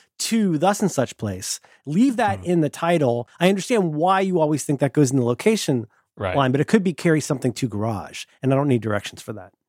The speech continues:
Speaker 2: Yeah, but this, yeah, th-, this is the, the level, the level of smarts rat is not great. And all the things we're complaining about, obviously, are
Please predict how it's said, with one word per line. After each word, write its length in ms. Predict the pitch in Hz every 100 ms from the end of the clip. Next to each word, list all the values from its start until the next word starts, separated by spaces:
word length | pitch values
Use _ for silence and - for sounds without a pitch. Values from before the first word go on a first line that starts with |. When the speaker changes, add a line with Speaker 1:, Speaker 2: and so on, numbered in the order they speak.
| _ -
Speaker 2:
Yeah, 260 | 101 87 104
but 80 | 117
this, 160 | 180
yeah, 380 | 127 123 90 98
th-, 180 | 139 160
this 300 | 175 151 -
is 400 | 165 143 - -
the, 100 | 139
the 180 | 95 135
level, 340 | 123 127 131
the 140 | 120 131
level 280 | 165 202 160
of 120 | 147
smarts 420 | - 139 123 -
rat 260 | 110 101 98
is 200 | 90 -
not 260 | 92 90
great. 300 | - 92 82
And 120 | 104
all 200 | 127 196
the 60 | 247
things 180 | 214 160
we're 80 | 160
complaining 280 | 139 120 107
about, 120 | 101
obviously, 240 | 107 110
are 180 | 85 87